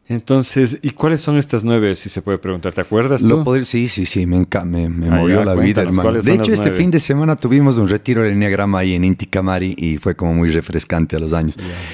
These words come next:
Speaker 2: En breve, a ver, contándote desde, desde la primera que medio caigo yo, el,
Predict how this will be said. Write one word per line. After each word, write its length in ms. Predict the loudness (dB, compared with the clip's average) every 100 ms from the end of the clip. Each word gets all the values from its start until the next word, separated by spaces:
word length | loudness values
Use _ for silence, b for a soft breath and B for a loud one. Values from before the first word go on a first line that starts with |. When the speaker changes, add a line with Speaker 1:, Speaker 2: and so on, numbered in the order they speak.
| B -2
Speaker 2:
En 120 | 0
breve, 400 | 2 2 2 0
a 80 | 0
ver, 200 | -2 -2 -6 _ _ -4
contándote 500 | -2 0 -2 -2 -4
desde, 420 | -4 -2 -2 0
desde 260 | 0 0 0
la 120 | 0
primera 480 | 2 2 2 0 -2
que 120 | -2
medio 280 | -2 0 -2
caigo 340 | -2 -2 -2
yo, 380 | 0 0 0 -2 -8
el, 320 | -6 -6 -6